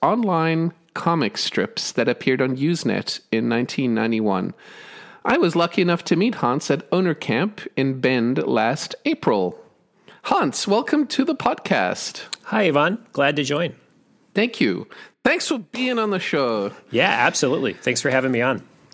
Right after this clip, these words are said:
Speaker 1: Yeah. So as I said in the opening, you're C E O and founder of Culture Foundry, and you've been doing that since about twenty ten.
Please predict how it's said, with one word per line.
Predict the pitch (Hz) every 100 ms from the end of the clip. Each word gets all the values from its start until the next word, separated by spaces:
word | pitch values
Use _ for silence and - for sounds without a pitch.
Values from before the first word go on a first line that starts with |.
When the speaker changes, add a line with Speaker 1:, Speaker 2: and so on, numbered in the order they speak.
| -
Speaker 1:
Yeah. | 156 196 95
So | - 226 220
as | 233 233
I |
said | 311 - 349
in | 320
the |
opening, | 226 214 247 247 294
you're | 190
C | - 208 208 220
E |
O | 220
and | 233 254
founder | - 151 147 151
of | 190
Culture | - 143 -
Foundry, | 220 - 123 113 131 160
and | 170
you've | 156
been | 156 156
doing | 156 170 170
that | 156 156
since | - 156 147 -
about | 147 165 -
twenty | - 160 175
ten. | - - 101 95 156